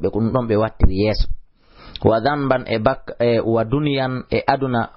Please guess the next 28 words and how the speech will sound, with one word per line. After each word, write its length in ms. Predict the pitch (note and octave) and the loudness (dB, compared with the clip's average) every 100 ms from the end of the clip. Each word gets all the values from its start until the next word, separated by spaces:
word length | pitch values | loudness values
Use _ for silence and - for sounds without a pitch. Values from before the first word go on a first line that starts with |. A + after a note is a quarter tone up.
| - | -4
andanɗa 580 | - B2+ A#2+ A#2 A2 A2+ | -2 0 0 0 0 2
hoorema 420 | B2 A#2+ A2+ A2 | 2 2 2 2
mu'tharatan, 720 | A2 - - B2+ A2+ - A2 - | 0 0 2 4 4 4 2 4
o 120 | G#2+ | 2
woni 200 | A2+ A#2+ | 2 0
suɓaɗo, 520 | - - A#2+ B2 A#2 | -2 -2 0 -2 -2
o 140 | G#2 A#2+ | 0 2
woni 220 | A#2 B2 | 2 0
ɓurnaɗo. 600 | - F3 D3+ C3+ G#2 - - - - - - - - - - - - | 0 0 0 -2 -4 -6 -12 -18 -20 -20 -20 -20 -20 -20 -20 -10 0
Wa 100 | A2+ | 2
ijaba 640 | G2+ A2 A#2+ C3+ D3 A#2+ A2+ - - - - - - | 4 2 2 0 0 0 -2 -4 -14 -20 -20 -10 4
e, 80 | A#2+ | 4
e, 180 | - A#2+ | 4 0
e, 180 | - G#2 A2+ | 2 0 2
e, 40 | A2 A#2+ | 2 0
e, 40 | - A2+ | 0 2
e 80 | A2+ | 4
welergol, 880 | A#2 C3 E3 D#3 C#3 - A2+ F#2 - A2 A2+ | 4 4 2 2 2 2 0 -4 0 2 2
weltorgol, 720 | D#3 D3 - C3 B2+ G#2 F#2 - _ _ _ - _ - | 2 0 2 2 2 -12 -14 -16 _ _ _ -20 _ 6
haɓɓitagol, 720 | D3+ G#3 E3 D3 C3 A2 G2+ - | 6 6 2 2 2 2 -10 -6
kulla 300 | D3 D3 C#3 | 0 2 2
dhi 260 | A#2+ B2+ B2 | 0 0 0
ra'yin, 500 | C#3+ - B2 A#2 G#2+ | -2 -4 -2 0 4
jon 220 | C3 B2+ | 2 2
kala 260 | - C#3+ C3+ | -2 -2 -2
feere 300 | C3 B2 A2 | 0 0 2
bi 140 | A2 | 2
ra'yi 440 | A#2+ C#2 A2+ G#2+ | 2 0 0 2